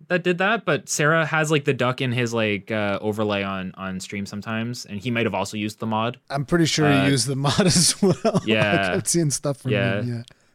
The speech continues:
Speaker 1: 'Cause Sarah is also another big, uh, Frontier player. He actually helped me a lot on the script for those videos. A, a lot on the script for those videos. He was, uh,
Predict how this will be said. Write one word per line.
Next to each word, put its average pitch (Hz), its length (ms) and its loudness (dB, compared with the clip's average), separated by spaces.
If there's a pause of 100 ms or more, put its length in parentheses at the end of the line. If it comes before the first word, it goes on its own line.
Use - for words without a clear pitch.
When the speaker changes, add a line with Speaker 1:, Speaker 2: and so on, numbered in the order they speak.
(240)
Speaker 1:
'Cause 160 160 0 (140)
Sarah 151 360 4
is 147 120 4
also 123 260 2
another 107 320 0
big, 95 260 -2
uh, 92 120 -2
Frontier 95 340 -8
player. 92 180 -4
He 117 100 0
actually 127 220 0
helped 110 140 -4
me 110 80 -4
a 101 60 -4
lot 95 180 -2
on 95 80 -6
the 90 60 -8
script - 300 -12
for 92 200 -8
those 85 240 -8
videos. 73 500 -10 (220)
A, 101 160 -6
a 113 80 -2
lot 110 480 0
on 98 100 -6
the 90 100 -10
script 90 240 -8
for 98 120 -14
those 87 180 -8
videos. 82 280 -8
He 101 100 -10
was, 92 180 -8
uh, 82 380 -8